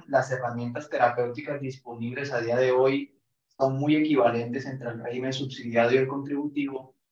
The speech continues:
la oportunidad en la atención, en el diagnóstico y en el tratamiento sí se ve gran diferencia.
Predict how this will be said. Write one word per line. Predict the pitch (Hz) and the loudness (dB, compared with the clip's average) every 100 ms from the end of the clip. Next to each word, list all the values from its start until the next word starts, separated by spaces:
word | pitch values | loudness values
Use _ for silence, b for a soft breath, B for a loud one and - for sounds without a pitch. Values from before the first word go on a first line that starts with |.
| _ | _
la | 139 | 2
oportunidad | 135 131 131 131 120 120 131 | 2 2 0 -2 -2 0 2
en | 151 | 2
la | 143 | 2
atención, | 135 120 113 135 139 143 | 0 -4 -6 0 2 2
en | 139 123 | -2 -10
el | 113 | -8
diagnóstico | 117 110 127 143 - 139 - 131 | -8 -6 -6 -6 -8 -14 0 2
y | 127 120 | 2 0
en | 113 | -8
el | |
tratamiento | 117 113 - 123 143 147 147 143 | -8 -2 -2 0 -2 -2 -6 -6
sí | 131 | -10
se | - 127 | -8 2
ve | 131 131 | 2 4
gran | 127 123 | 0 0
diferencia. | 127 127 120 120 113 - | -4 -6 -6 -4 -6 -8